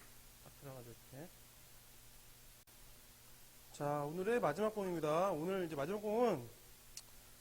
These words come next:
조금 이제 각도를 이제 이렇게 일직선으로 지금 계속 하던 걸 지금 했었는데, 요렇게 약간 왼쪽으로 우리 기울기가 이제 야-, 약간 왼쪽으로 치우쳐진 거예요.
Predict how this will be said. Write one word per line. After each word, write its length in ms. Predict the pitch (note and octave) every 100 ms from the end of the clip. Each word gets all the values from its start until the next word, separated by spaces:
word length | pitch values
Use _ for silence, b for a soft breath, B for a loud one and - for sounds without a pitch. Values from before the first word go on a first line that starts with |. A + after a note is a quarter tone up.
| -
조금 260 | - B3 G3
이제 360 | F3+ F3+ F3 E3
각도를 680 | F3 - A#3+ C4 A#3 C3 A#2 - - - - -
이제 400 | E3 E3+ E3 D3+ - -
이렇게 460 | G3 G3+ G3 C4+ - - - - - - - -
일직선으로 500 | C#4 D#4+ E4 D#4 C#4
지금 280 | G#3 G#3 G#3 -
계속 200 | F3 G3
하던 200 | C4 C4
걸 120 | A3+
지금 140 | F3
했었는데, 580 | G#3+ C4 G#3+ G#3+ A#3+ C#3 - - - - - - -
요렇게 480 | G#3+ A3 G#3+ A#3 D4 - - - - -
약간 240 | F3+ G#3+
왼쪽으로 640 | E3 A3+ B3+ A3 A#3 D4+ - -
우리 160 | F3+ F#3
기울기가 520 | - A3 A3+ F#3+ G3+
이제 180 | F3 E3+
야-, 140 | C#3+ C3+
약간 220 | D#3 D#3
왼쪽으로 300 | E3 G#3 G3+
치우쳐진 400 | - E4+ C#4+ F#3+
거예요. 340 | C#3 A#2+ C#3